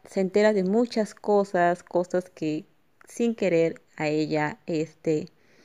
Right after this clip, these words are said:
pues se pone celosa, amigos, se pone celosa y pues eh, va de chismosa a otras personas y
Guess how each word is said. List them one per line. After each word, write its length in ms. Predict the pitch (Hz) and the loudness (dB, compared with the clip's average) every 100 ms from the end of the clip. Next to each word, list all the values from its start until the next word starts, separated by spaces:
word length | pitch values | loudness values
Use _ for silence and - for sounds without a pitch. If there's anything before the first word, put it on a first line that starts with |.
| - _ - | -20 _ -4
pues 300 | 160 160 - | -4 -6 -8
se 140 | 175 | -6
pone 280 | - 180 214 | -2 0 0
celosa, 460 | 208 160 180 220 180 | 2 4 4 2 -2
amigos, 340 | 170 175 185 | 0 -2 -2
se 80 | - | -4
pone 200 | 160 170 | -4 -4
celosa 480 | 165 156 165 170 185 | -2 -2 0 0 -2
y 180 | 208 208 | -4 -6
pues 400 | 208 175 175 - - - - - _ _ _ - | -2 0 -2 -6 -20 -20 -20 -20 _ _ _ -12
eh, 600 | - 180 160 160 156 151 247 | -4 0 0 0 0 -4 -8
va 340 | 208 165 196 214 | -6 2 4 6
de 120 | 208 | 2
chismosa 680 | - 185 185 185 185 185 180 | -2 -4 -2 0 2 2 4
a 240 | 156 156 | 2 2
otras 300 | 165 - 190 | 2 2 -4
personas 720 | - 160 - 170 175 175 175 | -4 -4 -2 0 2 0 -2
y 160 | 160 | -6